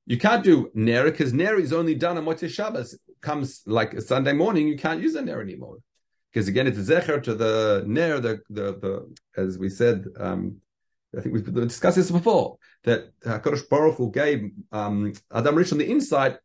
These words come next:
for, for making fires on Motzei Shabbos. That's when you do Ner. So we say, "Amar Rav Avu, Bafsu got a good kasha for you. Maybe it's, uh, maybe you could do a Betfila."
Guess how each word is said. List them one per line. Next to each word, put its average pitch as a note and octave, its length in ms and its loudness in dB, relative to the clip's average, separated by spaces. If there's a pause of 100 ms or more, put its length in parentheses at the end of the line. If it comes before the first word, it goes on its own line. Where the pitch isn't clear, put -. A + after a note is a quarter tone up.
(180)
for, A#2+ 260 0
for - 140 -18 (100)
making B2+ 300 -4
fires G3+ 360 0
on E3+ 120 0
Motzei F3+ 260 -2
Shabbos. - 260 -6
That's D3 160 -10
when D#3 120 -10
you D3+ 40 -10
do D#3+ 120 -2
Ner. - 280 -8 (880)
So C3+ 220 -2
we C#3+ 100 2
say, C3+ 420 -2
"Amar A#2+ 220 -4
Rav C#3 140 0
Avu, F#3 320 0
Bafsu C#3+ 280 0
got F#3+ 120 2
a F#3+ 40 6
good F#3+ 140 2
kasha F#3+ 320 -2
for C3+ 220 -8
you. A2 180 -6
Maybe B2+ 320 -2
it's, F3 180 -4
uh, E3 360 -2
maybe D#3 180 0
you F#3+ 80 -2
could F#3 140 -4
do G3+ 80 -4
a F#3+ 40 -4
Betfila." A#3 540 -2